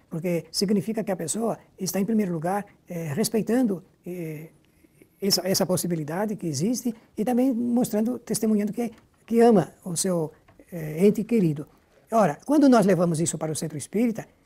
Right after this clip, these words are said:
quase sempre, eh, nós fazemos isso nas, nas reuniões de tratamento dos espíritos sofredores. Eu tô usando o linguajar antigo, eu sei que modernamente tem pessoas que preferem outro linguajar, mas eu estou me referindo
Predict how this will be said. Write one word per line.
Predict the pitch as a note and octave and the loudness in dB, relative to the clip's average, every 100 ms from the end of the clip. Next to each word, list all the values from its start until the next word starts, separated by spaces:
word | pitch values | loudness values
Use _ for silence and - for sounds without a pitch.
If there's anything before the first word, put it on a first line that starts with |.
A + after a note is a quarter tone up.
| _ | _
quase | A#3+ A3 | 2 2
sempre, | A3 A3 A#3 B3 - _ _ | 2 0 0 -4 -6 _ _
eh, | F#3 | -4
nós | F3 G#3 - | -2 0 0
fazemos | F3 F#3+ F3+ | 0 0 -2
isso | A#3 | -2
nas, | G#3+ G#3 C4 - - | -2 -2 -4 -8 -8
nas | G3+ F3+ | -4 -4
reuniões | F3+ F3 F3 A3 - _ _ _ | -2 -2 0 -2 -4 _ _ _
de | E3+ G3+ G3 F3+ | -6 -2 -2 -2
tratamento | F3 G3+ G3+ G3 G3+ | -2 -2 -2 -2 -2
dos | G3+ | -2
espíritos | G#3+ - G3+ G3 G#3+ - _ - | -2 -2 -4 -4 -6 -6 _ -6
sofredores. | - A#2 A#3+ F#3+ F3+ C3+ - _ _ _ _ - | -2 0 4 6 6 2 -10 _ _ _ _ -12
Eu | A3 | -8
tô | A#3 | 2
usando | C#4+ G#3+ F#3+ | 4 6 6
o | |
linguajar | E3+ E3+ D3+ F3 E3+ _ _ | 4 2 2 0 -2 _ _
antigo, | F3 A#3 A#3 F#3 C#3 _ | -2 2 2 0 -6 _
eu | F3+ | -2
sei | A#3 | -2
que | G#3+ | 0
modernamente | F#3 E3+ E3+ D#3+ F3 | 0 2 0 0 -2
tem | F#3 | -4
pessoas | E3+ D#3+ E3 | -6 -6 -8
que | E3 | -8
preferem | E3 - D#3 C#3 _ _ | -10 -6 -6 -8 _ _
outro | F#3 F#3+ D3+ | -4 -2 -2
linguajar, | D3+ D3+ D3+ G3+ - _ | -4 -4 -2 -2 -6 _
mas | G3+ | -2
eu | |
estou | A3 A#3+ F#3+ | 0 0 -2
me | F#3+ F#3 | -4 -2
referindo | F#3+ G#3 F#3 G3 G3+ | 0 0 0 0 -2